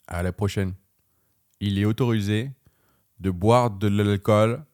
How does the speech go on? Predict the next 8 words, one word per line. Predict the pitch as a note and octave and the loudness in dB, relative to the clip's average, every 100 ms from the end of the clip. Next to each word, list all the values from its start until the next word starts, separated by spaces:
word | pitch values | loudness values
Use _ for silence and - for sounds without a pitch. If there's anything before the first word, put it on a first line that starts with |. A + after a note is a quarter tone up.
| _ | _
après | G2+ - G#2+ | -4 0 0
vingt-deux | G#2+ G2+ G2 | 2 0 0
heures. | F#2 D#2+ _ _ _ _ _ _ _ _ _ _ _ _ _ _ | -2 -6 _ _ _ _ _ _ _ _ _ _ _ _ _ _
S'il | - - | -8 -2
n'y | G2 | -2
a | |
pas | F#2+ | 0
d'enfant. | G#2 F#2+ F2+ | -2 -2 -6